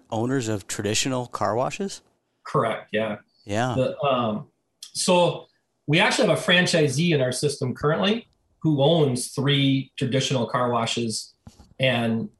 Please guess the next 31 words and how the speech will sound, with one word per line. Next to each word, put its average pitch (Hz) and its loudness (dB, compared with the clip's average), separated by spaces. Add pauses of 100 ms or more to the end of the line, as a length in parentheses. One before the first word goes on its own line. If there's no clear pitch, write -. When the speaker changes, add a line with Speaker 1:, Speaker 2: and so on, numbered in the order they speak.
(360)
Speaker 2:
has 139 0
pretty 160 2
much 139 4
moved 143 4
his 143 4
entire 123 0
business 135 -2
model 117 -2
over 113 -2
to 113 -2
just - -6
scaling 117 0 (320)
no 120 0
H 110 -4
two 113 0
O. 147 -2 (280)
Speaker 1:
Yeah. 110 -2 (200)
Speaker 2:
Uh, 123 -4
for 185 0
obvious 170 4
reasons. 123 -4
You 135 -4
know, 127 0
when 131 2
you 143 2
start 151 2
looking 160 2
at 143 2
a - -2
car 214 0
wash, 127 -2